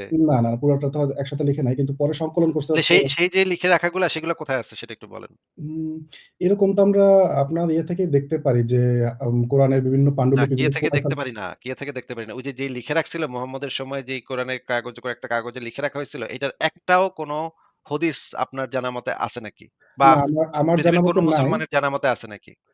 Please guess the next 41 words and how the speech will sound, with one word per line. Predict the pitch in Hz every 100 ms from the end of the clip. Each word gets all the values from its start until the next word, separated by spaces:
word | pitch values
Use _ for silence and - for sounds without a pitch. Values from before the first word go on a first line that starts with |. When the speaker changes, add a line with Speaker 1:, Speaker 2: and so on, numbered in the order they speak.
| -
Speaker 1:
আমার | 139 165
Speaker 2:
আচ্ছা |
ঠিক | 185 170
Speaker 1:
জানা |
Speaker 2:
আছে | 180
Speaker 1:
মতে |
Speaker 2:
ওইটা | 175 180
বাদ | 165
দিলাম। | 156 147 151 - _ -
আবু | 135 156 190
বকরের | 196 196 202 190
সময় | 190 190 196
আবু | 165 156
বকর | 170 170
যে | 165
কোরআনটা | 165 156 147
লিখছিল, | 147 143 - 143
কল-, | 127 123 131
কম্পাইল | 139 131 147
করছিল, | 143 143 - 113 - _ - -
সেই | 180
কোরআনটা | 190 190 190 185 180 - -
মা-, | 147 151 151
পুরা | - 190
মুসলিম | 175 180 - 214
বিশ্বে | 190 175 180
কারো | 151 190
কাছে | 139 143
আছে | 120 127
নাকি | 120 117
এক | -
কপি | 107 104 101
বলেন? | - 113 101 - _ _ _ _ -
Speaker 1:
আম, | 135 139 139 139 135 135 135 131 131 - -
কিন্তু | 185 202
সেগুলো | 180 220
পুড়ায় | 220 175 180
ফেলছে | 185 175
না? | 220
কিছু | 208 175
কোরআন | 196 170